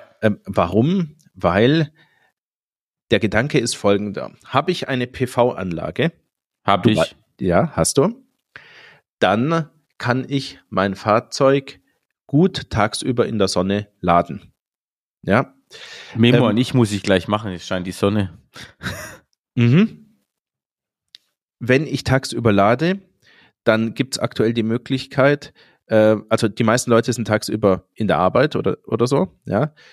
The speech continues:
Speaker 1: Ähm, dann gibt's die Möglichkeit, die in einem Hausspeicher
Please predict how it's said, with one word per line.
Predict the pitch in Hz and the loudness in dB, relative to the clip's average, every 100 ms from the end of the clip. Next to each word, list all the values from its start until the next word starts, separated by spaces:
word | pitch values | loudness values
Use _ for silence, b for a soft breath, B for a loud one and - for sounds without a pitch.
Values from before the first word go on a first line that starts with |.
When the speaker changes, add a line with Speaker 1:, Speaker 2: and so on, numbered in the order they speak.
| b b | b b
Speaker 1:
Ähm, | 120 123 127 120 _ _ _ _ _ | -4 -2 -4 -8 _ _ _ _ _
dann | 123 117 | -6 -2
gibt's | 143 - | -4 -4
die | - | -2
Möglichkeit, | 127 117 - 139 - 135 131 131 - _ _ _ _ _ - | 2 2 2 -2 0 2 2 0 -14 _ _ _ _ _ -2
die | 120 | 0
in | - 113 | 2 0
einem | 107 110 98 | 2 2 2
Hausspeicher | 113 147 - - 98 - 120 117 | 2 2 2 2 2 2 0 0